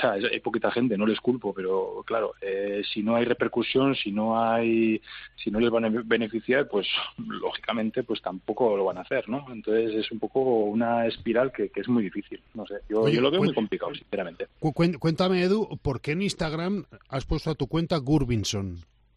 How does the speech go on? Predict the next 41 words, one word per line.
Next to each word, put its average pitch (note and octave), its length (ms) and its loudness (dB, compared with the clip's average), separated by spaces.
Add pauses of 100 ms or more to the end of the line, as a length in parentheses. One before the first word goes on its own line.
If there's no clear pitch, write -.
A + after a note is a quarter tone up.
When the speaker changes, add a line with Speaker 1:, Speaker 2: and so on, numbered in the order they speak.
(260)
Speaker 1:
No, F#3+ 460 4
eso G3 180 -2
es - 100 -4
bueno. D#3+ 460 4
Eh, D3+ 240 2
cuando, D3 720 4
<clears throat> F#3 280 4
cuando, C3+ 460 2
cuando C3 240 4
creé C#3 180 4
la E3 140 2
cuenta D#3+ 380 4
estaba, C#3+ 480 4
eh, A2+ 300 6
en A#2 340 0
Barcelona D#3 640 2
y, A2 480 4
bueno, A2+ 260 0
pues G#2 140 -6
siempre B2 340 2
teníamos, B2 540 2
no A#2 100 -2
sé, G2+ 200 -2 (120)
eh, A2 160 -4
desde A2 200 0
el G#2 60 -4
principio A#2 460 0
con G#2+ 320 0
Víctor A2 320 0
Tomás A#2 320 2
en A2+ 60 -2
el G#2 80 -4
vestuario, A#2 360 0
no A2+ 80 0
sé A2 80 -6
por A2 140 -4
qué A#2 240 0
me G#2+ 60 -2
empezó - 260 -4
a G#2+ 40 2
llamar, G#2+ 440 0